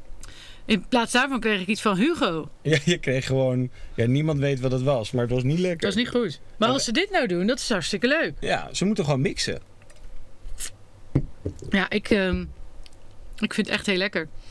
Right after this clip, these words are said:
Speaker 2: En wist je trouwens ook dat ik deze Tio Peppe... Dat heeft dan niks met de cocktail te maken, maar, eh, is natuurlijk ook lekker bij oesters. Eh, maar deze kreeg ik dus ook tijdens de blindproef,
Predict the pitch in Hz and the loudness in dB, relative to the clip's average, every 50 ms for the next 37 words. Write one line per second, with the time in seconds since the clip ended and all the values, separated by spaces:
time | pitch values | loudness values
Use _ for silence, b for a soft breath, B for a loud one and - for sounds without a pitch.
0 | B B B B B B B B - 143 147 156 175 175 - 196 - - 180 175 | B B B B B B B B 0 0 2 2 0 0 -2 -2 -2 0 2 2
1 | 156 143 135 - - 190 190 151 139 123 131 120 110 139 139 139 123 - 131 123 | 2 0 0 0 2 2 2 2 0 0 0 2 2 2 2 2 2 0 0 0
2 | 120 113 110 - - - - 131 123 120 - 151 147 - 127 117 113 107 120 113 | 0 0 -2 -4 -2 2 2 2 2 2 2 0 2 2 2 0 2 2 0 0
3 | - 120 117 120 120 - 117 107 107 - 143 139 - 117 104 98 104 95 87 90 | 0 0 0 0 -2 0 -2 -2 0 0 0 0 0 -2 -2 -2 0 0 0 0
4 | 92 - 123 135 135 120 110 110 107 107 b b b b b b b b - 110 | -2 0 0 0 0 0 0 -2 -2 -4 b b b b b b b b 0 0
5 | 107 107 92 - 131 117 127 123 - 131 131 127 120 117 120 117 - 117 104 95 | 2 2 2 2 2 2 2 2 2 2 2 2 4 2 2 2 0 -2 -2 0
6 | 87 131 131 - - 151 160 196 254 - - - B B B B B B B B | 0 0 0 0 0 0 0 0 -2 -6 -6 -8 B B B B B B B B
7 | - - - 113 113 120 120 120 120 120 123 123 123 123 131 143 175 190 151 147 | -6 -2 0 2 2 2 2 2 2 2 2 2 2 4 4 2 2 2 0 0
8 | 139 120 - - - - 143 139 131 131 117 131 127 127 - 147 147 143 - 156 | -2 -2 -4 -4 -2 0 0 2 0 0 0 0 0 0 0 0 0 2 2 2
9 | 139 131 120 117 - 123 117 113 120 147 180 202 180 - 131 120 123 143 - - | 2 2 0 -2 -4 -2 0 2 2 2 2 2 0 0 2 2 2 0 -2 -8
10 | - - - | -14 -18 -18